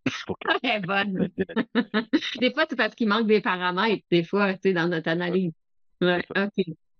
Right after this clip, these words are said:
Speaker 2: OK. Fait que, euh, entre les deux, mais c'est surtout un équilibre entre les deux.
Speaker 1: Ouais, ouais.
Speaker 2: Parfait. Entre organiser puis tu fais d'imp-, improvisation.
Speaker 1: Même chose, dans le sens que je crois beaucoup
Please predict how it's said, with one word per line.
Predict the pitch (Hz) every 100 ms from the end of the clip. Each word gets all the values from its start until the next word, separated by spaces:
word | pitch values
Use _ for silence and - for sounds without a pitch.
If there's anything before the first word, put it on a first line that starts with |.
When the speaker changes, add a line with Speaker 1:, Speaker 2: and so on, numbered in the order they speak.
| -
Speaker 2:
OK. | 214 185 - - -
Fait | 208 208
que, |
euh, | 214 208
entre | 240 254
les | 240 226
deux, | 214 254
mais | 269 202
c'est | 214
surtout | 208 214 240
un | 220
équilibre | 202 202 180 190 160 -
entre | 160 165
les | 170
deux. | 143 -
Speaker 1:
Ouais, | 92 - _ -
ouais. | 92 - _ _ _ _ -
Speaker 2:
Parfait. | 180 - 185 - _ _ _
Entre | - 214 220 -
organiser | 233 247 269 247 214 240 277 285
puis | - 226 226 - _ _ _ -
tu | - -
fais | 220
d'imp-, | 208 190 -
improvisation. | 196 196 208 208 185 160 165 175 170 _ _ _ _ _ _ _ _ _ _ _ _ _ - - -
Speaker 1:
Même | 208 101 120 269
chose, | - 135 113 -
dans | 92
le | 95
sens | 113 -
que | 95
je | -
crois | - 113 113
beaucoup | 98 - 135